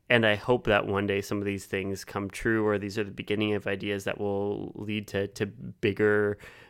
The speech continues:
uh, better, like, exciting things in, in my life. So maybe that's, like, my quote unquote vision board. But oh my gosh, yeah, I can't,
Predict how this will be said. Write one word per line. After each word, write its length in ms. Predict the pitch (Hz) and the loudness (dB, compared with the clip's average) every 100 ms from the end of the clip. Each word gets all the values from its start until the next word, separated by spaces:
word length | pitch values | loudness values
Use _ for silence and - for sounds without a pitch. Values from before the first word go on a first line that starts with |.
| - | -6
uh, 340 | 101 95 95 | -4 -2 -2
better, 380 | 101 101 107 107 | -2 0 2 2
like, 200 | 101 95 | 2 0
exciting 540 | 104 - - 98 104 98 | -4 -4 -2 0 0 -2
things 640 | - 104 104 101 110 - - | 0 0 2 0 -4 -8 -6
in, 240 | 107 104 | -4 -2
in 120 | 110 | -2
my 180 | 101 95 | -2 -2
life. 440 | 92 92 98 113 - - - - _ _ _ | -4 -4 -4 -4 -8 -20 -20 -20 _ _ _
So 180 | - 135 | -2 2
maybe 340 | 113 113 120 117 | 4 6 6 4
that's, 320 | 104 104 - | 4 2 2
like, 140 | 101 | 0
my 380 | 104 101 101 104 | 2 0 2 0
quote 260 | - 101 101 | -2 0 0
unquote 260 | 98 107 | 0 -4
vision 360 | 101 101 95 98 | -2 -4 -2 -4
board. 300 | 92 90 104 - - - | -4 -4 -6 -10 -14 -2
But 200 | 113 - | -2 0
oh 80 | 131 | 4
my 160 | 120 117 | 6 8
gosh, 260 | 104 98 | 6 4
yeah, 100 | 98 90 | -2 2
I 120 | 107 | 2
can't, 640 | 113 - 117 113 113 104 | 2 2 4 6 4 0